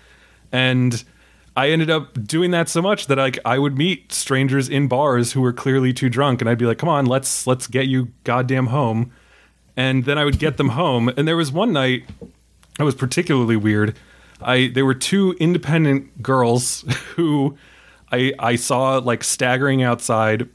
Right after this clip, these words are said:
not able to light cigarettes. And I was like, "All right, you know, do you, do you need to go somewhere?" And they're like, "Yeah, like, we're at this dorm and, like, you know, blah, blah, blah." So I was like, "All right, look, my car's right over here. I can drive you there. It's freezing." We, <laughs> we get in my car.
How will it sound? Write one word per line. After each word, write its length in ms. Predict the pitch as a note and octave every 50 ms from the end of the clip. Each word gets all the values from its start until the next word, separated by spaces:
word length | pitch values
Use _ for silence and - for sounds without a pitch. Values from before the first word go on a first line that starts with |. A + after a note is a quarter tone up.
| _ _
not 260 | A#2 A#2 A#2 B2+ C3
able 240 | C3+ B2+ B2+ A#2+ A#2+ A#2
to 100 | - A#2
light 280 | A2 A2 A2 A2+ A2 -
cigarettes. 680 | - B2 A2+ A2 A2 G#2+ G#2 G#2+ - - - - - -
And 120 | A#2 A#2+
I 40 | A#2
was 120 | A2+ G#2+ G#2+
like, 140 | A2 G#2+ A#2
"All 60 | B2
right, 200 | A#2+ A2 G#2+ G#2+
you 120 | B2 B2+
know, 220 | B2 A#2+ A#2+ A#2 A2+
do 180 | G#2+ - B2 B2
you, 120 | B2+ C3
do 140 | B2 A2 B2+
you 60 | C3+ C#3+
need 140 | D3+ D3+
to 60 | C#3 B2+
go 220 | B2 A#2+ A#2+ C#3
somewhere?" 340 | C#3 - D3+ D3 D3+ D#3+ D#3+
And 80 | D3+ C#3
they're 40 | C3
like, 160 | B2+ B2 B2
"Yeah, 280 | E3+ F3 F3 E3+ E3+ E3+
like, 280 | D#3+ D#3 D#3 D3+ D3+
we're 140 | D3+ D3+ D#3
at 100 | D#3 D#3
this 380 | - D3+ D3 - - - - - - - - - - - - - - _ _
dorm 500 | - D3+ D3 C#3+ C3+ C3+ C3 C3 B2+ B2+
and, 100 | B2 A#2
like, 260 | A#2 A2+ A2 G#2 -
you 40 | A#2
know, 120 | A2 A2 G#2
blah, 180 | G#2 B2 B2 B2
blah, 40 | A#2+
blah." 120 | A2+ A#2
So 140 | A2 - A2+
I 20 | G#2+
was 80 | G#2
like, 100 | G#2+ G#2
"All 80 | - A#2+
right, 200 | G#2+ G#2 G#2 -
look, 200 | A2+ G2+ - -
my 80 | A2
car's 260 | G#2+ - D3+ E3+ E3+ E3
right 100 | F3 E3+
over 140 | E3 D3+
here. 260 | C3+ C#3 B2 B2 A#2+ A#2
I 120 | A2 B2+
can 100 | B2+ C3+
drive 260 | B2+ B2 A#2+ A#2 A2+ A2
you 60 | A2+ A2
there. 360 | A2+ A2 A2 A2 G#2 G#2+ - - - _ _ _ - _ _ _
It's 140 | A2+ -
freezing." 500 | - - B2+ B2+ B2 A2 A2+ A2+ A2+ A2
We, 120 | A2 B2 B2+ - - - -
<laughs> 200 | - - - -
we 80 | A#2+
get 180 | A2+ D3 F3 F3+
in 80 | F3+ F3+
my 140 | E3+ C#3+
car. 440 | C3+ - E3+ D3+ C3+ B2+ A#2+ A#2 A#2